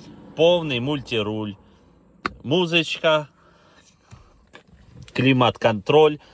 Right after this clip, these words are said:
ограничитель скорості, датчик дождя. От, датчика світа нема, самому надо включати, денних ходових немає, ну є противотуманки, передня, задня. Також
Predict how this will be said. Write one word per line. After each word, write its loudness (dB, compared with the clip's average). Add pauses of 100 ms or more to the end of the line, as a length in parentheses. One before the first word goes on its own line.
(140)
ограничитель -2
скорості, -4 (420)
датчик -2
дождя. 0 (1040)
От, 0
датчика 0
світа -6
нема, -4
самому -6
надо -4
включати, -4
денних -6
ходових -2
немає, -4
ну -8
є -4
противотуманки, -6
передня, -2
задня. -6 (480)
Також 2